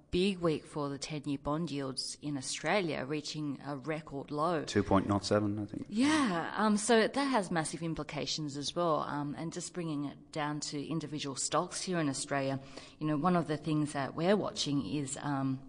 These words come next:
Speaker 1: and I'm watching, is the insurance part of things. Because if you have a look at a company like Q B Insurance, which is probably the most exposed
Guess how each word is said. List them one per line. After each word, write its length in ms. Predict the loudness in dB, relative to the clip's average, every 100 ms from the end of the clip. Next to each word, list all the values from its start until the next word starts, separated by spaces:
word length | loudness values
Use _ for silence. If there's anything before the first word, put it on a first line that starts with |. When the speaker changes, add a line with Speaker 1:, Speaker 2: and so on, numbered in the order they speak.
| -18 -8
Speaker 1:
and 100 | -2
I'm 160 | 2 4
watching, 400 | 2 2 -4 -2
is 460 | -2 -4 -6 -10 -6
the 240 | -2 -2
insurance 560 | 0 0 2 2 0 -2
part 220 | -4 -8
of 60 | -8
things. 320 | -8 -8 -8
Because 300 | -10 -10 -10
if 100 | -6
you 80 | -6
have 160 | -4
a 60 | 0
look 180 | 0 0
at 80 | -2
a 40 |
company 400 | 0 -2 0 -2
like 260 | -2 -4 -6
Q 200 | -6 -4
B 220 | -2 -2
Insurance, 540 | -2 -2 0 -2 -2
which 160 | -8 -12
is 80 | -6
probably 460 | -4 -2 0 0
the 100 | 0
most 400 | 0 0 0 -2
exposed 600 | -8 -6 -2 0 0 -4